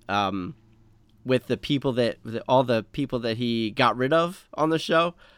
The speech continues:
Then they're coming back to do, like, an hour long.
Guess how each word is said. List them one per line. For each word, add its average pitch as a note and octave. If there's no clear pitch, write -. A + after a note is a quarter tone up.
Then C3
they're C#3
coming D3
back C3+
to B2
do, D3+
like, C3
an A2
hour B2
long. B2